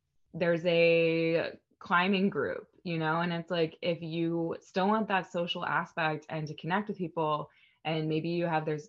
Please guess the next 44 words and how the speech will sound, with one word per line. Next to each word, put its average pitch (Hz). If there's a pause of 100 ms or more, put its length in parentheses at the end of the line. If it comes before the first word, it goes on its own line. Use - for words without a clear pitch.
(140)
like, 160
a 170
hobby 156
you're 151
interested 180
in, 156
maybe 151
it's 160
climbing, 165
maybe 147
it's 147
something 160
art 160
related, 147
maybe 151
it's, 143 (380)
you 165
know, 160
watching 165
sports 160
or 160
I 175
don't 185
know, 151
anything. 151
It's 143
like, 156 (440)
start 180
finding 165
those 147
groups 233
of 160
people 156 (380)
where, 160
like, 156
alcohol 170
is 165
not 156
really 147
around 190
as 175
much. 151
And 165
then, 151